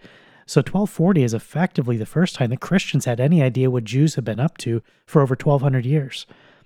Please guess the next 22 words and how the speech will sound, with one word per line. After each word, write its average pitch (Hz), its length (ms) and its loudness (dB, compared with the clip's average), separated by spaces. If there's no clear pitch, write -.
And 123 280 0
longer 160 300 6
than 110 200 -2
that, 131 280 2
because 135 280 0
frankly, 147 360 2
when 120 160 0
you 117 100 0
look 139 220 2
at 143 60 0
the 113 80 -6
stuff - 280 -2
in 160 140 4
there, 131 200 0
I 147 160 2
believe 147 420 2
them 117 220 -2
that 123 220 -2
the 123 100 0
Talmud 131 580 0
includes 143 580 -2
things 117 360 -6